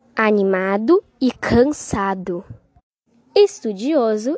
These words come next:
e preguiçoso. Essa figura de linguagem acho que vocês já conhecem,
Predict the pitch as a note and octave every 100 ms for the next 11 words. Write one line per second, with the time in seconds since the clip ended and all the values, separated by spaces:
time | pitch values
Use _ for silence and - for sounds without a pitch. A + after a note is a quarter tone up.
0 | - F4+ - G#3+ G3 G3 - - G3+ F3+
1 | F#3+ G#3 - - - _ _ _ - D#5
2 | D#5 G#4 C4 G3+ G3+ G3 G3+ F#3 F#3 G3
3 | G#3 G#3+ G3+ - E4+ - E4+ F#4+ G4 F4+
4 | F#4+ A4 A4+ F4+ E4+ -